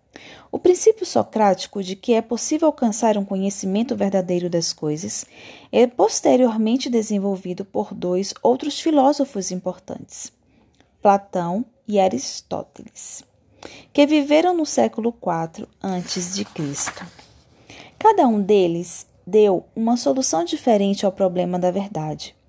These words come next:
E, consequentemente, deri-, derivaram dessas soluções concepções filosóficas também diferentes. Nas próximas sessões, apresentaremos as propostas desses dois pensadores.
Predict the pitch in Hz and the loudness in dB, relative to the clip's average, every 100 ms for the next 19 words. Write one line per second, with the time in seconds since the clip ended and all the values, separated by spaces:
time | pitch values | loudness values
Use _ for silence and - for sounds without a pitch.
0 | _ - - - 240 339 403 392 - 247 | _ -20 -20 -6 -4 0 2 2 2 0
1 | - 202 196 180 165 - _ 185 208 240 | 0 -2 0 -2 -6 -12 _ 0 6 6
2 | 240 190 202 _ _ _ - 190 269 330 | 4 -2 -8 _ _ _ -8 2 4 4
3 | 294 190 170 160 156 165 214 _ - _ | 2 0 -4 -2 -2 -2 -4 _ -20 _
4 | - 196 226 269 269 320 330 302 - 220 | -2 2 4 2 0 2 2 0 0 0
5 | 190 226 - - _ 320 403 392 349 - | 0 -2 -4 -10 _ 0 0 2 0 0
6 | - 302 339 - 240 208 180 170 - 208 | -4 -2 -4 -2 0 0 2 0 -2 -8
7 | 202 247 226 190 175 - - 202 160 - | -2 0 2 2 0 -6 -2 -2 -2 -8
8 | - - - - _ _ _ _ _ _ | -12 -12 -10 -10 _ _ _ _ _ _
9 | - 269 - 415 440 330 247 214 202 247 | 4 4 4 0 2 2 2 0 -2 0
10 | 220 180 - - 214 233 226 262 262 240 | 0 0 -4 -2 0 2 2 4 4 4
11 | 269 285 254 - 214 202 202 196 180 - | 2 0 -2 -2 -6 -4 2 4 2 0
12 | 180 - 175 190 220 233 190 165 160 - | -8 -6 -2 -2 -2 -6 -4 -4 -4 -8
13 | 180 - 220 185 - - - | -6 -2 -4 -6 -16 -16 -16